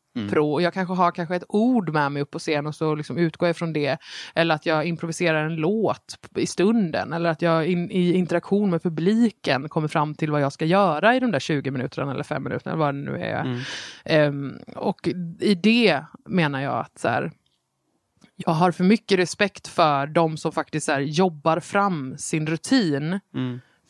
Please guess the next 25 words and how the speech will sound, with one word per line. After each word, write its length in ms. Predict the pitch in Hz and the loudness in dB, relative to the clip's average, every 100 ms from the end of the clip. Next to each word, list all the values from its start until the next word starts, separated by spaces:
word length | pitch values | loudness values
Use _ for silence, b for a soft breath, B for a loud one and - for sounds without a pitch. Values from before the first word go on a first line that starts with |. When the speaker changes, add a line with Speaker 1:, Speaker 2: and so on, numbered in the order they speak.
| _ | _
Speaker 2:
För 80 | - | 2
jag 540 | 175 175 165 170 180 185 | 4 6 6 6 4 2
är 60 | |
mer 320 | 170 156 143 | 0 0 0
av 180 | 143 143 | 0 -2
någon 260 | 147 135 139 | -2 -4 -4
som 300 | - 143 139 | -4 -2 0
bara 220 | 135 131 | -2 -2
går 100 | 139 | -2
upp 180 | 139 - | -4 -4
och 60 | |
kör. 520 | - - 202 - - - | -2 0 0 0 -4 -4
Speaker 1:
Mm. 220 | 127 123 - b b b b b 151 | -4 -6 -12 b b b b b -2
Speaker 2:
Eh, 440 | 143 139 127 76 - | -2 -2 -4 -8 -6
och 140 | 165 | -2
då 180 | 156 160 | 2 2
vill 100 | 170 | 2
jag 100 | 170 | -2
inte 140 | - | -4
kanske 300 | - - - - | -10 -10 -10 -6
kalla 340 | 175 151 143 | -2 0 0
mig 180 | 170 185 | -2 -2
för 120 | 180 | -4
stand-up-komiker, 1080 | - 170 151 - 151 143 139 - 135 135 135 _ _ _ _ _ _ _ _ - | -4 -4 -6 -6 -6 -4 -4 -4 -4 -6 -10 _ _ _ _ _ _ _ _ -8
ehm, 500 | 143 120 113 95 - | -6 -6 -6 -10 -10